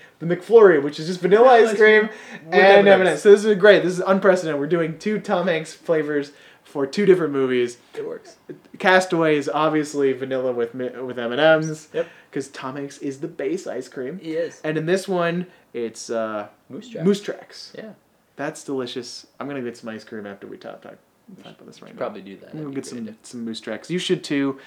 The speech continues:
Speaker 1: Uh, join us next week. Oh, no, I'll have to do that 'cause I don't know what next week is.
Speaker 2: Yeah.
Speaker 1: But I'll do that in the end. Uh, Cody.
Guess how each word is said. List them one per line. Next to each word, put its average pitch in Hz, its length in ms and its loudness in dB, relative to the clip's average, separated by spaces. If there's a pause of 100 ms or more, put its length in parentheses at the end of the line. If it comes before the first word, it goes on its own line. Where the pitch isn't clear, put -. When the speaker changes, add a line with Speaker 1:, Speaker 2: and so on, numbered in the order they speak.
(300)
Speaker 1:
Uh, 135 360 2
join 226 260 2
us 233 140 -4
next 185 240 -2
week. - 100 -6
Oh, 165 100 0
no, 156 120 0
I'll 160 100 4
have 165 140 -4
to 143 80 -12
do 139 100 -4
that 127 180 -4
'cause 131 120 -16
I 131 80 -8
don't 123 80 -8
know 120 60 -10
what 113 120 -6
next 107 240 -14
week 104 160 -14
is. 101 320 -12
Speaker 2:
Yeah. 120 120 -14 (140)
Speaker 1:
But 165 120 0
I'll 185 60 8
do 185 100 10
that 175 80 4
in 151 60 -2
the 147 80 -2
end. 139 200 -2 (280)
Uh, 151 260 2
Cody. 262 480 2